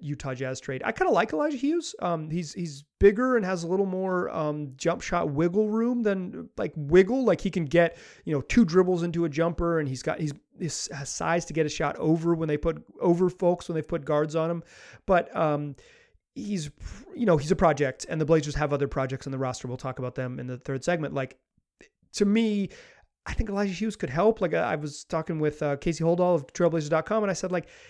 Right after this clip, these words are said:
"It's weird that I think <laughs> Elijah Hughes is maybe good." Like, I think that's, like, the most surprising part of this trade. He's had some defensive plays. I think, uh, I like his offensive game. Can't really dribble, doesn't really pass much, but, um, I,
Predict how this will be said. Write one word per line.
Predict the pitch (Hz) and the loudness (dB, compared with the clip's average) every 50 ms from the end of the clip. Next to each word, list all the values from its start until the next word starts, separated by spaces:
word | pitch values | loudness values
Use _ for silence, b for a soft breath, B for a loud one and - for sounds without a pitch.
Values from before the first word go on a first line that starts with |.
| B - | B -2
"It's | 208 - - | -2 -2 -2
weird | 175 165 214 262 294 262 | -2 -2 0 2 4 4
that | 240 226 190 | 6 6 6
I | 156 156 | 4 2
think | - - - - - - | 0 0 -2 -2 -2 0
<laughs> | 170 | 2
Elijah | 180 175 202 196 202 202 | 4 4 4 4 4 4
Hughes | 170 196 208 196 | 2 2 2 2
is | 196 175 147 | 2 0 2
maybe | 160 170 180 185 160 160 135 | 2 2 2 2 2 -2 -4
good." | 117 - 165 185 190 139 127 135 117 - - - - | -2 2 4 4 4 2 0 -4 -8 -8 -8 -8 -6
Like, | 156 147 139 151 | -6 -4 0 0
I | 147 | 0
think | 147 170 147 | 0 0 0
that's, | 175 165 160 - - | 0 0 0 2 0
like, | 165 143 - | -2 -2 -2
the | 175 | -2
most | 160 165 156 | -2 -2 -2
surprising | - 147 143 160 156 151 151 151 | -2 -2 -2 0 0 0 -2 -4
part | 147 160 156 | -4 -4 -4
of | 143 139 | -2 -4
this | 147 - | -6 -4
trade. | - - 214 202 165 B B B B B B - | 0 2 2 2 2 B B B B B B -8
He's | - 165 | -6 -2
had | - 160 156 | -2 -2 -2
some | 156 147 | -2 -2
defensive | 143 151 151 185 196 - - 165 - | -2 0 2 2 2 0 -2 -4 -2
plays. | - 180 175 175 170 165 151 156 | 0 2 4 4 4 2 0 -4
I | 135 | -4
think, | - - 131 - - | -4 -6 -6 -6 -8
uh, | - 143 131 - - _ - - _ _ _ _ _ _ _ _ - - | -8 -8 -8 -10 -14 _ -20 -20 _ _ _ _ _ _ _ _ -10 -4
I | - 160 | 0 2
like | 160 165 165 - | 4 4 4 2
his | 170 151 | 2 0
offensive | 160 156 - 175 165 143 165 151 | 0 0 0 -2 -4 -4 -6 -4
game. | 143 160 160 160 156 B B B B B B _ _ | -2 -2 -2 -2 -2 B B B B B B _ _
Can't | - 202 - | 0 0 2
really | 208 185 185 185 | 2 2 0 4
dribble, | 151 185 202 185 190 185 | 4 4 6 6 6 4
doesn't | 175 175 170 165 | 4 2 0 -2
really | 170 170 160 | -2 -2 -2
pass | - 180 175 170 165 - | 0 0 0 0 -2 -2
much, | 180 170 165 165 - - - - | -2 -2 -2 -2 -4 -8 -6 -4
but, | 165 151 147 - - | -2 -2 -2 -4 -4
um, | - 147 147 147 143 143 151 - | -6 -4 -4 -4 -6 -6 -8 -8
I, | - | -10